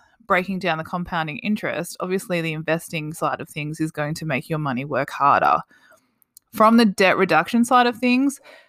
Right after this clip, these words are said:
consumer debt, um, you know, if you're looking at ten, fifteen, twenty, twenty-five percent interest rate, there is literally no investment that is stable,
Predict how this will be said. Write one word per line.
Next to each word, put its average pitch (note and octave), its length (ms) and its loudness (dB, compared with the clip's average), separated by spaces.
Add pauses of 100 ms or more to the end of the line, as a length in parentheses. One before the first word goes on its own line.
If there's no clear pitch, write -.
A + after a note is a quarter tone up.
(160)
consumer A3 440 0
debt, F#3+ 300 2 (420)
um, F3 540 2 (600)
you F#3+ 80 -2
know, E3+ 80 -2
if F3 200 -6
you're G3+ 80 0
looking F#3+ 280 -2
at - 140 -4
ten, F3+ 420 -4
fifteen, F3 520 -4
twenty, F3 540 -4
twenty-five E3+ 600 -2
percent F3 380 -6
interest F#3 380 -6
rate, E3+ 320 -2 (400)
there G#3 240 2
is G3+ 240 0
literally G#3 420 0
no F#3 260 2
investment F3+ 920 -2
that D#3+ 260 0 (640)
is E3+ 240 -4
stable, E3+ 640 0